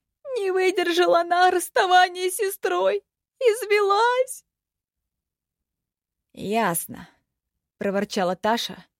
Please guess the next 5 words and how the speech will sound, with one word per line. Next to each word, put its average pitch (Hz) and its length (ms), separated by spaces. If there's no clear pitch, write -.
поворачиваясь 202 720
спиной 202 500
к 160 40
злополучному 185 760
дому 190 460